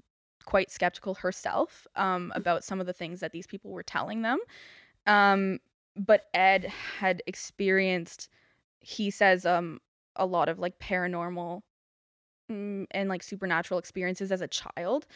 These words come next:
Speaker 1: that he felt like kind of he carried with him
Speaker 2: Mm.
Speaker 1: into, um, you know, adulthood. And
Speaker 2: Yeah.
Speaker 1: he had done a lot of reading. Like, I think he was sort of, like, one of those people like me who was, like, fascinated by it.
Speaker 2: Yeah.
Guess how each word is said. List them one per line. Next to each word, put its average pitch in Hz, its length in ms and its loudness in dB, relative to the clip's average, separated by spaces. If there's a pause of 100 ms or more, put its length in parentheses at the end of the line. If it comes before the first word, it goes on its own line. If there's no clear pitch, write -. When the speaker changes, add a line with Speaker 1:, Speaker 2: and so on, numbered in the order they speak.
(220)
Speaker 1:
that 185 140 4
he 196 140 -6
felt 170 300 2
like 170 200 0
kind 170 240 -2
of 170 120 -2
he 185 100 -12
carried 160 320 0
with 120 160 -4
him 180 320 -8 (160)
Speaker 2:
Mm. 160 260 -6
Speaker 1:
into, 180 500 -4 (140)
um, 131 400 -6 (220)
you 185 140 -12
know, 165 220 -10
adulthood. 190 560 2
And 196 240 2
Speaker 2:
Yeah. 190 100 -4
Speaker 1:
he 196 100 0
had 180 100 4
done 175 120 4
a 170 60 -4
lot 156 160 -4
of 175 160 -10
reading. 240 480 2
Like, 196 120 2
I 190 100 4
think 226 180 -2
he 240 120 -4
was 214 140 2
sort 196 160 0
of, 185 80 -2
like, 185 160 2 (320)
one 277 160 6
of 277 60 6
those 277 100 6
people 226 220 4
like 196 120 6
me 180 160 2
who 196 100 0
was, 185 120 2
like, 175 100 0
fascinated 151 640 -4
by 87 200 -2
it. 294 200 2
Speaker 2:
Yeah. 165 380 6